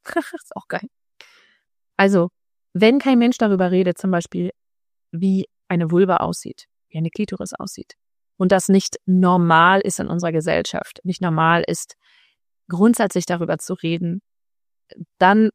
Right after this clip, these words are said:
ist es logisch, dass viele Mädchen, denn Frauen, die dann zu Frauen werden, sich schämen dafür, wie sie sind, wie sie aussehen, wie sie sich anfühlen.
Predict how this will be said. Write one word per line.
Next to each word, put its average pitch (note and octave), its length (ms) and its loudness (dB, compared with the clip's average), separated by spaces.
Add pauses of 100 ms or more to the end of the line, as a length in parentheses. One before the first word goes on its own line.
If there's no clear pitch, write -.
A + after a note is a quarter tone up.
(120)
ist G#3 240 0
es G3 160 -6
logisch, G3 540 0
dass - 260 -8 (100)
viele A#3 520 0 (640)
Mädchen, A3 540 -4 (640)
denn D#3+ 240 -4
Frauen, G3 320 2
die F#3+ 80 -2
dann F3 160 0
zu F#3 140 -6
Frauen F#3 360 0
werden, F3+ 300 -2 (720)
sich F#3 220 -2
schämen A3 640 0 (640)
dafür, D3 520 -2 (500)
wie F3+ 240 -2
sie E3 120 -2
sind, A3 440 2
wie F3 120 -4
sie E3 180 -6
aussehen, G3 680 0 (840)
wie E3+ 340 -4
sie E3 120 -2
sich D#3 240 -4
anfühlen. G3+ 720 2